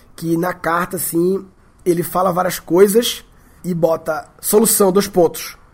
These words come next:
Solução, dois pontos, ou seja, foco em solução, né? E aí ele faz uma análise e a única coisa que ele errou é a previsão, que ele falou que a organização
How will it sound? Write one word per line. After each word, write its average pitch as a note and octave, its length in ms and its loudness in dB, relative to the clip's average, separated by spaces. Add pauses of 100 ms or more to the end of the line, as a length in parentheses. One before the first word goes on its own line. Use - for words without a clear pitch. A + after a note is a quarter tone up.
(100)
Solução, G3+ 440 2
dois F#3+ 160 2
pontos, E3 340 -4
ou D#3+ 60 -8
seja, D#3 80 -10
foco G3+ 360 -2
em G#3+ 40 -2
solução, G3+ 640 -4 (280)
né? D#3 220 -10 (480)
E D3+ 100 -2
aí D#3+ 60 0
ele F3 120 -2
faz E3+ 280 -2
uma F3+ 80 0
análise G3+ 500 -4
e B3 80 -4
a A#3 80 0
única C#4 240 -2
coisa A#3+ 260 2
que A#3+ 120 -8
ele A#3 120 -2
errou G#3+ 360 4
é B3 80 -4
a B3 60 -6
previsão, F#3 640 -2 (320)
que D#3 80 -4
ele F#3 80 -2
falou F3+ 280 0
que F#3 120 -4
a F3+ 40 -2
organização F3+ 800 0